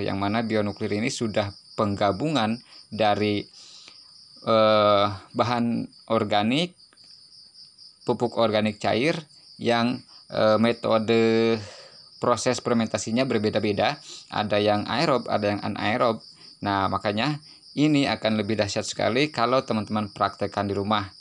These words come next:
Nah, untuk komposnya ini admin aduk ya. Ini sebanyak tiga ember ya, teman-teman. Dari kompos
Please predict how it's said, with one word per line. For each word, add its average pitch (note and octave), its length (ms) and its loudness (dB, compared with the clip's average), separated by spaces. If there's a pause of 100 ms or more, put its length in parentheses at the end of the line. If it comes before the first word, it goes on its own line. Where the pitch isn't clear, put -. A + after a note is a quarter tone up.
(360)
Nah, G2+ 480 -2
untuk A2 480 0
komposnya G#2+ 560 0
ini D3 480 -2
admin G2+ 320 -4
aduk - 400 -4
ya. A#2+ 160 2
Ini B2+ 800 0
sebanyak A2 600 -2 (200)
tiga G#2+ 400 -2
ember A2 400 0
ya, G#2 80 -2
teman-teman. G#2 400 -2 (640)
Dari G#2 760 0 (640)
kompos G#2 800 -2